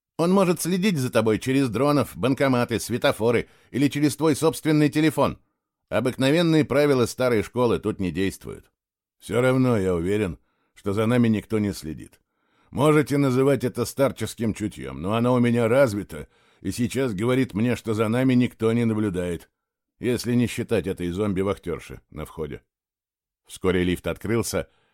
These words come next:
и они вошли внутрь. Он представлял собой длинную грузовую кабину, рассчитанную на дюжину человек, либо на одного тяжёлого дрона. Кнопка подвала была неактивна.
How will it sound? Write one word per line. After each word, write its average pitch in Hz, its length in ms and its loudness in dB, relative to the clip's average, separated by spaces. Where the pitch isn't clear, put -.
и 85 60 -6
они 101 220 0
вошли 90 320 -2
внутрь. 71 320 -8
Он 156 180 2
представлял 151 580 2
собой 139 320 0
длинную 127 480 0
грузовую 113 500 0
кабину, 101 480 -2
рассчитанную 107 760 -2
на 110 120 0
дюжину 90 360 -4
человек, 107 440 -4
либо 151 280 2
на 147 140 4
одного 120 340 2
тяжёлого 90 500 0
дрона. 65 340 -8
Кнопка 113 380 0
подвала 117 480 4
была 104 240 0
неактивна. 67 640 -8